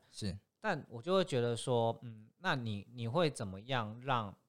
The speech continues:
Speaker 2: 让大家觉得你有价值，是真的让大家觉得很乐意跟你合作叫做有价值，还是说大家愿意推你的产品叫有价值？我们可以把它再说得更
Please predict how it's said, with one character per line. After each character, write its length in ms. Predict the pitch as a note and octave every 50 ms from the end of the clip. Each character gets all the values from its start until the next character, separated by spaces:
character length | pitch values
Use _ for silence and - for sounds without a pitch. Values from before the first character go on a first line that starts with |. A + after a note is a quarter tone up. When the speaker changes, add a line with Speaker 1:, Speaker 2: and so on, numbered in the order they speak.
| _ _ _ _ _ _ _ _ _ _ _ _
Speaker 2:
让 200 | F3 F3 C#3+ C3 -
大 140 | - D3 C3
家 180 | - C#3 C3
觉 120 | B2+ - A2
得 80 | G#2
你 100 | G#2 A2
有 100 | A#2 G#2
价 220 | G2 - B2+ G#2+ G2+
值， 80 | G#2
是 140 | G2 C#3+ C#3+
真 160 | C3+ E3 D#3+
的 180 | C#3+ C3 A#2 A#2+
让 160 | C#3 C3+ C3
大 220 | B2 - A#2+ A#2
家 280 | A#2 - A#2+ A2+ A2+ A2+
觉 180 | A2 - A2+ G#2
得 100 | G2 G2+
很 180 | F2+ A2+ G#2+ A#2+
乐 140 | C#3+ D#3 D3
意 120 | C#3+ C3
跟 140 | A#2+ D3 D3
你 100 | C3 G#2+
合 340 | G#2 - - - A#2 G#2+ G#2+ B2+
作 280 | - - F#3 C#3+ G2+
叫 140 | - - B2
做 120 | C#3+ B2+
有 220 | A2+ F#2+ - D2+ G2+
价 260 | - C#3 A2+ F#2 F2
值， 80 | - -
还 120 | - G#2+ A2
是 80 | A#2+
说 180 | B2 - C3+ C3
大 200 | C3+ - D#3 C#3+
家 160 | C#3 - C#3
愿 180 | C#3 C#3 C#3 C3+
意 40 | C3+
推 340 | C3 - - - D#3+ E3+
你 100 | E3 D3
的 120 | A2 G#2+ G2+
产 200 | - - A#2 A#2+
品 140 | A2+ G2 F2+
叫 140 | - A#2
有 80 | G2 F#2
价 120 | - G#2+
值？ 60 | F#2 F2+
我 60 | G2+
们 100 | G2+ G#2+
可 80 | -
以 60 | C#3 C3
把 100 | - -
它 80 | G#2
再 140 | G#2 A2+ A2
说 180 | - - - F2
得 140 | G#2 G2
更 220 | F#2+ - - A#2